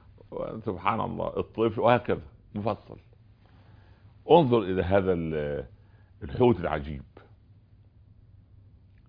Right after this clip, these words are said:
ليس هو المشكلة الوحيدة، لا، ده فيه ظلمة ليل، وظلمة أمواج، وظلمة بحر، وظلمة بطن الحوت.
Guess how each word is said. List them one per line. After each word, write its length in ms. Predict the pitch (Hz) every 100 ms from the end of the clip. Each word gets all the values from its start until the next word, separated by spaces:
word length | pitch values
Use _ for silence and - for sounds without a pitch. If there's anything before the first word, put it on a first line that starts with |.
| -
ليس 460 | 80 95 131 113 113 98 95 - - - - - - - - - - - - - -
هو 160 | 104 113
المشكلة 400 | 98 95 - 101
الوحيدة، 500 | 98 - 98 82 - - - - _
لا، 200 | 127 135 - _ - _ - - _ - - _ -
ده 160 | 87
فيه 360 | 87 127 135 - - -
ظلمة 460 | 90 98 113 107 95 92
ليل، 360 | 98 90 76 - - - - - - -
وظلمة 760 | 87 85 87 104 113 107 95 87 -
أمواج، 600 | 87 90 92 104 107 95 73 76 -
وظلمة 840 | 87 87 85 82 82 92 104 92 90
بحر، 440 | 78 101 - - - - - - - - - - -
وظلمة 460 | 92 98 120 110
بطن 380 | 104 92 - -
الحوت. 600 | 101 - 110 117 113 -